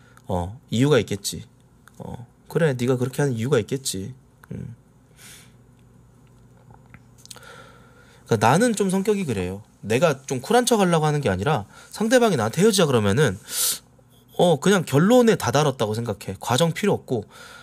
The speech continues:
그러니까 상대방이 나한테 "헤어지자." 어, 뭔가 이유가 있겠지. 아니, 어저께까지 기분 좋게 같이 밥 먹고, 어?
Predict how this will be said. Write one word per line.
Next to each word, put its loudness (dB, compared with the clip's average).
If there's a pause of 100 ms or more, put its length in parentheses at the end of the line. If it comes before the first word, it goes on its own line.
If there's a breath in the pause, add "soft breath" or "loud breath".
(180 loud breath)
그러니까 -4
상대방이 0
나한테 2
"헤어지자." 0
어, -8 (360)
뭔가 0
이유가 4
있겠지. -8 (140)
아니, 2 (120)
어저께까지 0
기분 0
좋게 2 (880 soft breath)
같이 0
밥 0
먹고, 0
어? -4